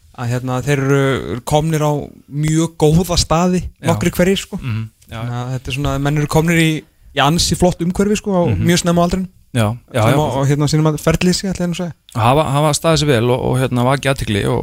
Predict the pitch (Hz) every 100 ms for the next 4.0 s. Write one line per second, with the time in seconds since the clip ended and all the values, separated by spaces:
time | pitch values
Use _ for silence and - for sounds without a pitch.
0 | - 104 113 113 110 110 110 - - _
1 | - 98 - 131 135 135 135 120 - 120
2 | 120 127 - 123 120 123 123 123 123 107
3 | 120 117 117 143 120 127 123 110 123 123